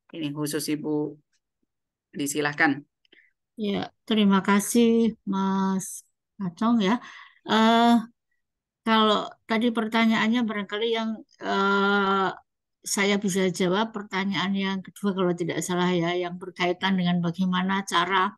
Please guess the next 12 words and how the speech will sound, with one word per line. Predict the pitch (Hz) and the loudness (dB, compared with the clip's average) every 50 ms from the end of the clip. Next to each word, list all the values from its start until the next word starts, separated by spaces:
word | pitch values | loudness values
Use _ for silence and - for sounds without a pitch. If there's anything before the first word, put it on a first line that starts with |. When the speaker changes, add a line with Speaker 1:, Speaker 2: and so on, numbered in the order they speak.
| _ - - - _ _ - | _ -20 -20 -20 _ _ 0
Speaker 2:
menjaga | 196 196 196 196 175 180 170 165 156 147 185 180 185 190 | 4 4 6 6 6 6 6 6 4 4 2 2 2 2
supaya | 185 175 - 190 180 175 165 165 170 165 | 0 0 -4 -6 -4 -4 -4 -4 -4 -6
tetap | 165 170 - 156 156 - | -10 -10 -8 -8 -6 -4
semangat | - 202 185 175 170 175 180 180 175 170 170 | -2 0 2 2 4 4 4 2 2 2 0
ya. | 156 151 160 165 165 | -2 -2 -2 -4 -4
Kalau | - 180 175 180 175 | -4 -2 0 0 0
yang, | 170 175 175 175 180 175 180 185 _ - _ _ _ _ - - | 0 0 -2 -2 -4 -6 -8 -10 _ -18 _ _ _ _ -6 -2
eh, | 165 170 170 170 170 165 170 170 170 170 | 0 0 2 2 2 2 2 0 -2 -2
Guru | - 185 190 180 | 0 2 2 2
Siana | 170 - 202 190 175 175 185 202 | 2 2 0 2 2 0 0 -2
saya | 208 202 196 185 185 | -2 -2 -4 -4 -4
tidak, | 180 - 185 175 175 160 - - _ | -6 -8 -8 -4 -4 -4 -4 -6 _